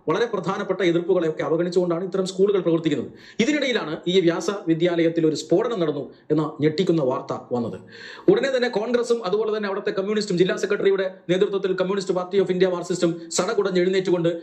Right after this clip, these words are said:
ഈ സ്കൂളിനുള്ളിൽ ആർ എസ് എസിന്റെ ശാഖ നടക്കുന്നുണ്ട്, അങ്ങനെ ആർ എസ് എസിന്റെ ശാഖ നടക്കണമെങ്കിൽ ബോംബ് അവിടെ വേണമത്രേ, അങ്ങനെ ഇവർ ബോംബ് പരിശീലനം നടത്തുന്ന സമയത്താണ്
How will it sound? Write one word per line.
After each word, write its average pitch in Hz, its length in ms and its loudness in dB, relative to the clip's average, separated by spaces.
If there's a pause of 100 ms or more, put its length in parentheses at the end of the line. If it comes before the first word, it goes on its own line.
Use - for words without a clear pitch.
ഈ 208 80 2
സ്കൂളിനുള്ളിൽ 180 600 0 (160)
ആർ 190 180 -2
എസ് 233 120 -4
എസിന്റെ 180 220 0
ശാഖ 202 300 -2
നടക്കുന്നുണ്ട്, 175 440 0 (260)
അങ്ങനെ 196 220 -2
ആർ 190 160 -4
എസ് 226 120 -2
എസിന്റെ 196 240 0
ശാഖ 180 240 -4
നടക്കണമെങ്കിൽ 190 760 -2
ബോംബ് 220 260 4
അവിടെ 185 160 -2
വേണമത്രേ, 170 440 -2 (200)
അങ്ങനെ 233 220 0
ഇവർ 196 160 2
ബോംബ് 214 300 -2
പരിശീലനം 190 440 -4
നടത്തുന്ന 180 280 -2
സമയത്താണ് 165 520 -2